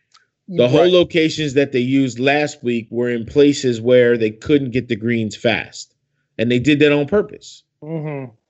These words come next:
Speaker 1: So, and you saw guys leaving putts short that normally they would never leave short.
Speaker 2: Right.
Speaker 1: That being said,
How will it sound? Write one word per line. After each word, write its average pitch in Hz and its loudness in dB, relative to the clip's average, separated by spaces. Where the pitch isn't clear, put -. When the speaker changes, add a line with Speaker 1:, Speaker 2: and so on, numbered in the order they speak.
Speaker 1:
So, 127 2
and 135 -2
you 143 0
saw 185 2
guys 135 0
leaving 143 -2
putts - -4
short 180 0
that 113 -4
normally 147 2
they 127 0
would 127 -4
never 135 -2
leave 120 -4
short. 98 -6
Speaker 2:
Right. 127 -2
Speaker 1:
That 226 0
being 190 0
said, 120 -2